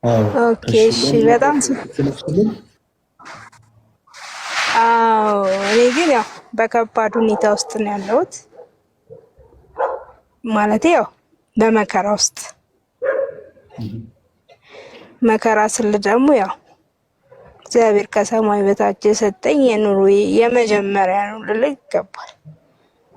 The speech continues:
Speaker 2: ማለት በቤተሰብ በሁሉም ሁኔታ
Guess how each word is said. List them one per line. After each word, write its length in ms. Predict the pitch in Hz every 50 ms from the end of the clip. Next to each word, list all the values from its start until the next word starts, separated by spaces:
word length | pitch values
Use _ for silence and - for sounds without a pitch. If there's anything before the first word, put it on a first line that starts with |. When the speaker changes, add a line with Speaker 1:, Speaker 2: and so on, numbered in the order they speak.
| - - - - -
Speaker 2:
ማለት 280 | 233 208 208 226 247 247
በቤተሰብ 800 | - 220 190 196 208 208 196 - 208 208 - - 226 208 202 190 202
በሁሉም 520 | 254 330 415 453 453 403 339 320 269 233
ሁኔታ 360 | 214 208 208 190 185 175 -